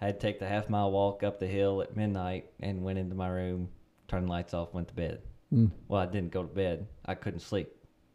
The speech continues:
Speaker 1: because
Speaker 2: Now, now
Speaker 1: of the interaction that I had.
Speaker 2: r-, <laughs> you're, oh, oh, so you were, you were jacked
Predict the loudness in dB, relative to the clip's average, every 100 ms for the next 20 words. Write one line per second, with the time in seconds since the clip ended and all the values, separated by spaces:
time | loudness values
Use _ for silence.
0 | _ 8 10 12 12 12 10 4 2 4
1 | 4 4 2 -2 0 0 2 2 2 -4
2 | 2 2 2 -2 -2 -2 10 12 12 12
3 | 12 12 12 12 10 -4 6 6 8 8
4 | 10 10 10 12 12 10 4 4 10 10
5 | 10 4